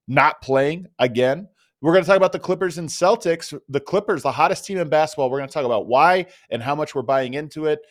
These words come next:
And then a scoring bonanza over the weekend.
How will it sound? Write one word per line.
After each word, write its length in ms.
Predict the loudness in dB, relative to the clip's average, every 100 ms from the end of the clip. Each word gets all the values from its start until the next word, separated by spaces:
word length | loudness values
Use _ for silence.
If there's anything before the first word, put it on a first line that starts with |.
| _ -8
And 160 | -4
then 140 | -4 -4
a 80 | -4
scoring 500 | -4 -6 -4 -2 -4
bonanza 440 | -6 -8 -8 -4 -4
over 260 | -4 -6
the 80 | -8
weekend. 500 | -8 -8 -8 -8 -10